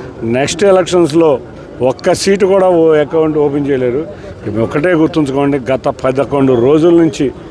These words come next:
తెలుగుదేశం నాయకులు అవనివ్వండి, కార్యకర్తలు అవనివ్వండి, జనసేన నాయకులు అవనివ్వండి, కార్యకర్తలు అవనివ్వండి, భారతీయ జనతా పార్టీ అవనివ్వండి, అధికారులు అవనివ్వండి, రాష్ట్ర మంత్రులు అవనివ్వండి, ముఖ్యమంత్రులు అవ-, ముఖ్యమంత్రి గారు అవనివ్వండి,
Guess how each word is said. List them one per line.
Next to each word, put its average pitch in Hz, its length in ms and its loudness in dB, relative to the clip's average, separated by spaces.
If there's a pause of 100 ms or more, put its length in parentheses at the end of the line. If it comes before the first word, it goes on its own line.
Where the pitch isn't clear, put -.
(280)
తెలుగుదేశం 160 680 2
నాయకులు 151 320 2
అవనివ్వండి, 135 480 0
కార్యకర్తలు 156 680 0
అవనివ్వండి, 139 800 0
జనసేన 160 460 2
నాయకులు 147 380 2
అవనివ్వండి, 135 380 0
కార్యకర్తలు 151 560 0
అవనివ్వండి, 139 420 0 (600)
భారతీయ 147 320 2
జనతా 156 260 2
పార్టీ 143 300 0
అవనివ్వండి, 135 340 0
అధికారులు 156 600 2
అవనివ్వండి, 139 580 0
రాష్ట్ర 156 340 -2
మంత్రులు 156 320 0
అవనివ్వండి, 139 420 0
ముఖ్యమంత్రులు 151 640 0
అవ-, 135 240 2
ముఖ్యమంత్రి 160 460 0
గారు 151 160 2
అవనివ్వండి, 143 380 -2